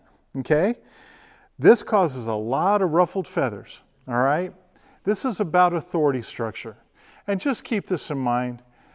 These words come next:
Jesus is under the authority of the Father. The Holy Spirit is under the Son. Authority and structure is a part of the Trinity.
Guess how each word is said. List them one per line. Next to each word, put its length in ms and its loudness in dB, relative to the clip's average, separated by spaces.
Jesus 600 -2
is 140 -6
under 220 -2
the 140 -2
authority 500 0
of 140 -4
the 100 -4
Father. 520 -6
The 100 2
Holy 300 4
Spirit 500 2
is 260 -10
under 240 0
the 100 -6
Son. 420 -2
Authority 760 2
and 240 -8
structure 600 0
is 220 -6
a 60 -2
part 380 -2
of 160 -12
the 80 -6
Trinity. 640 -4